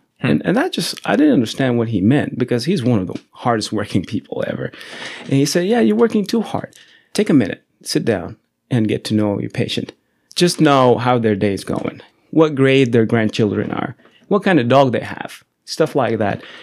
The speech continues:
Speaker 2: And he said, "If you know your patient, if you really know your patient, you're really gonna help your patient." That just resonates with me.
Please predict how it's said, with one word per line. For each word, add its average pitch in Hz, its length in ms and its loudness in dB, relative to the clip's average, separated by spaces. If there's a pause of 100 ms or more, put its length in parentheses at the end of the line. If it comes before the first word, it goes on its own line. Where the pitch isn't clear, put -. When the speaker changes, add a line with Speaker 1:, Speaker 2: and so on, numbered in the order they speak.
(120)
Speaker 2:
And 175 80 2
he 226 80 6
said, 131 420 4
"If - 200 -2
you 254 120 2
know 185 280 2
your 175 160 2
patient, - 480 -2
if 107 100 -2
you 104 140 2
really 165 300 2
know 170 80 2
your 139 160 4
patient, 110 380 0
you're 104 180 0
really 107 320 0
gonna 95 240 -4
help - 240 -8
your - 80 -6
patient." - 420 -8 (220)
That 143 140 2
just 143 200 -4
resonates 120 460 0
with 107 100 0
me. 104 240 -6